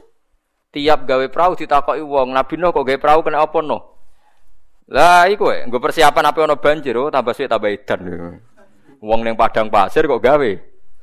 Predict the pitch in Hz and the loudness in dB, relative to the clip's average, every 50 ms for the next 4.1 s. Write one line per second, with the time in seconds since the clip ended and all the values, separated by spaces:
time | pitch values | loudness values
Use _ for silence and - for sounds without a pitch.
0 | - - - - - - - - 87 80 - - - 92 - - 131 139 151 175 | -14 -12 -12 -12 -10 -4 -2 -2 -2 -2 -2 -6 -10 -14 -6 0 4 4 4 6
1 | 190 175 - - - 120 101 - 113 - - - 107 98 - 110 113 135 156 170 | 4 2 0 0 -2 -2 0 -2 -4 -2 -4 -4 -6 -2 0 2 4 4 4 2
2 | 180 147 117 - - - - - - - - - - - - - - - 139 131 | 0 -2 -2 -4 -8 -10 -8 -6 -6 -6 -8 -10 -12 -12 -12 -8 -4 -4 -4 0
3 | 151 - 143 123 113 117 117 117 113 110 - 123 - - 147 - - 123 143 180 | 2 2 0 2 0 -2 -2 -2 -2 -4 -4 -6 -6 -6 -6 -2 0 0 0 0
4 | 202 294 | -2 -6